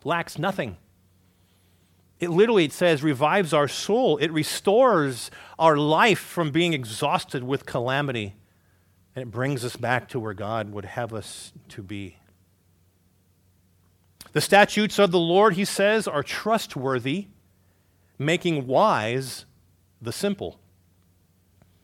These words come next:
The fact that it is trustworthy is saying that it's definite. It is, it is infallible. God's word will never let you down.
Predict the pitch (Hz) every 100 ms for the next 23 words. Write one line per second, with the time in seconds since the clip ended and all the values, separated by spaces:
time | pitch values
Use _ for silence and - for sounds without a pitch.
0 | _ _ _ - 156 - 185 202 175 160
1 | 156 151 - - 170 185 - 139 127 127
2 | 123 - 170 175 151 131 120 - 117 127
3 | - 107 85 87 117 107 95 - - -
4 | - - 123 117 - 117 - 170 151 156
5 | 107 95 80 _ _ _ _ _ _ _
6 | - 175 175 151 143 175 147 135 139 175
7 | 214 131 120 117 _ _ 135 127 123 _
8 | - 113 104 104 98 _ _ _ - 107
9 | 101 90